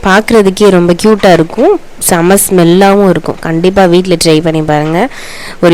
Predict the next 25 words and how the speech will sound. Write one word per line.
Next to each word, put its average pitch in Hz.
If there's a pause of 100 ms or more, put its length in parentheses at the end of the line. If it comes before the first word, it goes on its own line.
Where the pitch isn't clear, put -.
யூனிக் 214
ஃப்ளேவராவும் 180
இருக்கும். 220 (120)
சண்டே 220 (100)
ஏதாவது 180
ஸ்பெஷலா 175
பண்ணணும்னா 160 (100)
கண்டிப்பா 175
இந்த 175
ரெசிபியை 185 (120)
பிரேக்ஃபாஸ்ட்டுக்கே 190
பண்ணலாம், 156 (380)
ரொம்ப 190
டேஸ்டா 170
இருக்கும். 160 (1900)
இப்ப -
நான் 196
எல்லா 190 (100)
மாவையுமே 170
ரெடி 170
பண்ணி 165
வச்சாச்சு. 147 (600)
நெக்ஸ்ட்டு 240
நம்மளோட 180 (120)
குழம்பு 208